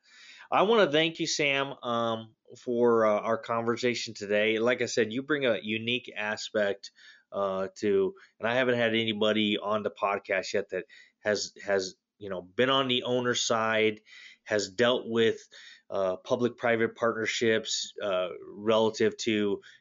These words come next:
having, uh, you know, people f-, f-, and from a creative nature, artist, uh, participating, uh, actively. And, uh, you know, it was, it was extremely insightful. So as I always do,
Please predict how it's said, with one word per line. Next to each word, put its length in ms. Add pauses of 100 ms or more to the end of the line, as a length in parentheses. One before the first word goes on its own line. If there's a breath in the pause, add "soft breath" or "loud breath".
having, 540
uh, 280 (600)
you 160
know, 220 (240)
people 440
f-, 280
f-, 120
and 240
from 200
a 40
creative 480
nature, 420
artist, 600 (320 loud breath)
uh, 160
participating, 1080 (320 loud breath)
uh, 300
actively. 760 (340 loud breath)
And, 460
uh, 460 (360)
you 140
know, 180
it 80
was, 200
it 240
was 160
extremely 500
insightful. 720
So 180
as 200
I 140
always 360
do, 320